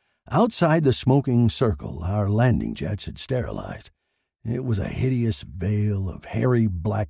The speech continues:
tentacles and huge sallow blooms hiding the riddle of its sinister genes. On most worlds that we astronauts have found,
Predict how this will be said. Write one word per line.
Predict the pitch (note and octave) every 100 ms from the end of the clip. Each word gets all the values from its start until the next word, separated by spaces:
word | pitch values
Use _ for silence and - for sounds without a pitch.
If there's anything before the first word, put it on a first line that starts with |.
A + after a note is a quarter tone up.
| -
tentacles | - A2+ D2 B1 - - _ _ _ _ _ -
and | G#2
huge | D#2+ - G#3 A#3 B2+ D#2+ F#2
sallow | - D3+ E3+ E3 D#3
blooms | C3+ F3+ E3+ G2+ G1+ - - _ _ _ -
hiding | C3+ C3+ C#3 C3+ B2
the | A#2
riddle | B2+ C3 G#1+ G1+ G1+
of | B1+
its | C2+ C#2
sinister | - - C3 A#2 - A2
genes. | G2 D2+ G1+ G1+ G1+ G1+ A#2+ - _ _ _ _ _ _ _ _
On | - D3+
most | E3+ A3+ A#3 -
worlds | A#2+ A#2 A#2 C3+ C3 A2+
that | A#2
we | A#2 C3
astronauts | B2 B2+ A2+ - G2+ G#2 G2+ -
have | E2
found, | - G#2+ G1+ G1+